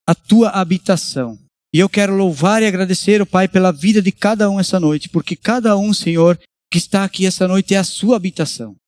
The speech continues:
E aqueles que também não estão, que fazem parte do teu corpo, da tua igreja, Deus, são a tua habitação.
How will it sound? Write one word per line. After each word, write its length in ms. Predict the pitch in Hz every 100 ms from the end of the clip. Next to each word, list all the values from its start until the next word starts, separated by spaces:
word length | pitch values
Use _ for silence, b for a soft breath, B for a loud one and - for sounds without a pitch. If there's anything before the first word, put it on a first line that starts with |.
| _ -
E 60 |
aqueles 440 | 196 - 214 214 -
que 120 | -
também 340 | - 180 226
não 140 | 254 226
estão, 480 | 185 - 147 123 107 _ _ _ _
que 80 | -
fazem 360 | - 202 202 190
parte 640 | - 165 147 - 127 - -
do 100 | 135
teu 220 | 190 208
corpo, 340 | 170 165 -
da 100 | 139
tua 220 | - 165
igreja, 340 | 151 131 131 113
Deus, 360 | 113 110 - - _ _
são 360 | - - 147 135
a 60 |
tua 300 | 131 - 160
habitação. 760 | 139 135 - 147 - - 104